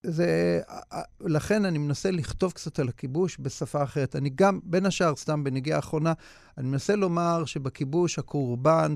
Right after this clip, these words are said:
פה אני מקווה שלא יכעסו עליי פלסטינים, זה הקורבן האמיתי, so called, במרכאות, זה לא הפלסטינים, כי הם כן הקורבן, אלא זה אנחנו.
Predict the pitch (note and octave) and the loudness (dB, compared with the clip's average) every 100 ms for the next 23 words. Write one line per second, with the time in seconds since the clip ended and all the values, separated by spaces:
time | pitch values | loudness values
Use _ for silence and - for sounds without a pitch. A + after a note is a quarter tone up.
0 | - C#3+ C#3+ - B2+ C3+ - B2+ - - | 0 0 0 -4 -4 -4 -4 -6 -8 -10
1 | C#3+ C3 C#3 - B2+ - D#3 D#3 C#3 C3 | -6 -6 -6 -8 -8 -8 -4 -4 -2 -4
2 | - C#3 - B2+ C#3 F3 D3+ A#2+ A#2 - | -6 -8 -2 0 2 0 -4 -6 -6 -6
3 | D#3+ D#3 A#2+ - A#2 B2 C#3 B2 - C#3+ | -4 -4 -4 -4 -2 -2 0 -2 2 2
4 | - - - - A#2 D3+ F#3 - C3+ - | 0 -8 -20 -12 -2 2 2 2 -4 -4
5 | C#3+ B2 G2+ - - C3 A#2 D3+ B2+ - | -4 -2 -4 -2 4 4 4 2 0 -4
6 | G2+ G#2 C#3+ F3 _ _ _ C#3 C#3 A#2 | -10 -6 -6 -6 _ _ _ -4 -2 0
7 | C3+ B2 B2+ C#3 - A2 | -2 0 -2 -2 -4 -8